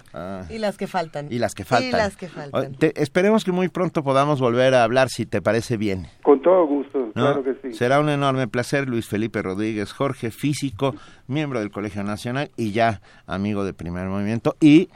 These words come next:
Speaker 1: fanático del cine fix-, de ciencia ficción, lo cual nos acerca todavía más. Un abrazo enorme.
Speaker 3: Gracias, nos vemos.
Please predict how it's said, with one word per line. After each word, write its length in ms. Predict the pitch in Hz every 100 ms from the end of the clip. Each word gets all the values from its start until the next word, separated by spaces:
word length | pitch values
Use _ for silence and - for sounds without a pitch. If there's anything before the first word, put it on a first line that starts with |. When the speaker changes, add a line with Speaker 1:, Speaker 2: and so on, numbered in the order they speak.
| _ _ _
Speaker 1:
fanático 480 | - 104 104 104 104
del 80 | 92
cine 240 | - 101
fix-, 300 | - 90 -
de 160 | - 87
ciencia 320 | - 98 101
ficción, 400 | 85 80 107 107
lo 100 | 104
cual 220 | - 101 101 -
nos 220 | 104 92
acerca 340 | 95 104 92
todavía 340 | 92 87 82 73
más. 240 | 78 - - - - - - - -
Un 220 | - 160
abrazo 420 | 156 143 139 131 127
enorme. 380 | 113 92 82 - -
Speaker 3:
Gracias, 520 | - 127 147 - 135 120 -
nos 220 | 120 110
vemos. 340 | 123 120 110